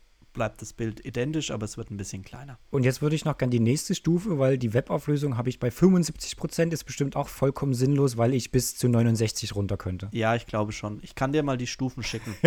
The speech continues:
Speaker 1: Oder ich kann auch diese Stufen, äh, mal raussuchen. Die hab ich mir irgendwo mal, ähm, hab ich die auch gefunden. Ich weiß gar nicht mehr wo.
Speaker 2: Ja.
Speaker 1: Ähm, aber die kann ich ja auch mal in die Facebook-Gruppe tun. Also, falls ihr
Speaker 2: Ja.
Speaker 1: noch nicht in der Facebook-Gruppe seid, da kommt echt viel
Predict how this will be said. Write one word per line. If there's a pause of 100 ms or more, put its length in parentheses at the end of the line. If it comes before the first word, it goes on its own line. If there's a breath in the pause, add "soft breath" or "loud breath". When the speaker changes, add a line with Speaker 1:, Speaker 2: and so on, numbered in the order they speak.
Speaker 1:
Oder
ich
kann
auch
diese
Stufen, (480 loud breath)
äh,
mal
raussuchen.
Die
hab
ich
mir
irgendwo
mal,
ähm, (440 soft breath)
hab
ich
die
auch
gefunden.
Ich
weiß
gar
nicht
mehr
wo. (640 soft breath)
Speaker 2:
Ja.
Speaker 1:
Ähm, (240)
aber
die
kann
ich
ja
auch
mal
in
die (140)
Facebook-Gruppe (100)
tun. (200)
Also,
falls
ihr
Speaker 2:
Ja.
Speaker 1:
noch
nicht
in
der
Facebook-Gruppe
seid,
da
kommt
echt
viel